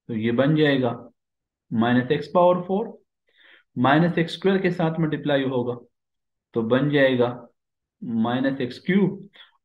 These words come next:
और एक्स के साथ मल्टीप्लाई होगा, तो बन जाएगा एक्स स्क्वायर। अब यहाँ पर आप लोग देख सकते हो, साइन हो जाएंगे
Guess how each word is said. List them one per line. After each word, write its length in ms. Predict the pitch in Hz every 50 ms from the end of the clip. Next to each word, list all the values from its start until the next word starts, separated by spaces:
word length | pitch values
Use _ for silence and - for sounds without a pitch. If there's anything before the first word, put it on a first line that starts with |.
| _ -
और 540 | 120 120 131 135 139 135 131 165 - - - 143
एक्स 200 | 156 - - -
के 120 | - 165
साथ 300 | 165 - 151 135 - -
मल्टीप्लाई 420 | 135 127 127 127 123 123 123 123
होगा, 300 | 120 117 113 110 107 104 101 - 104 _ _ _ _ _ _ _ _ _ _ _ _ _ _ _
तो 80 | 117 107
बन 280 | 104 117 117 117 117
जाएगा 380 | 113 127 131 135 139 143 160 190 208 196 - - _ _ _ _ _ _ _ _ _ _ _ _ _
एक्स 180 | 117 104 - -
स्क्वायर। 380 | - - - - - - - _ _ _ _ _ _ _ _ _ _ _ _ _ _ _ _ _ _ _ _ _ _ _ _ _ _ _ _ _ _ _ _ _ _ _ _ _ _ _
अब 160 | - 127 - 120
यहाँ 260 | 120 123 123 127 127
पर 100 | 127 123
आप 200 | 123 120 120 123
लोग 200 | 123 120 120 117
देख 240 | 120 135 156 160 160
सकते 360 | - - 151 - - - 135
हो, 160 | 139 131 123
साइन 500 | 120 - - - 143 131 131 131 127 123
हो 180 | 120 123 123 123
जाएंगे 500 | 120 123 120 120 120 120 120 131 147 170